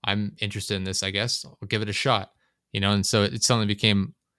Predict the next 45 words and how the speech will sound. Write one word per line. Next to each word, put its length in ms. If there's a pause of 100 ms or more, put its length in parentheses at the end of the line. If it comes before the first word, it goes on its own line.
(160)
people 180
had 140
the 80
time 680
to 100
do 220
it 180
and 80
they 120
learned 240
how 200
to. 220
It's 180
not 160
difficult. 480 (260)
And 120
so 240
it, 140 (960)
you 100
know, 160
I 60
think 180
the 80
op-, 220
when 160
the 80
opportunity 500
is 140
there, 380 (680)
you 80
might 120
as 120
well 140
do 180
it 80
if 140
you're 100
interested 400
in 120
it. 120 (400)
There's 300
no 100
point 280
in, 120
uh, 220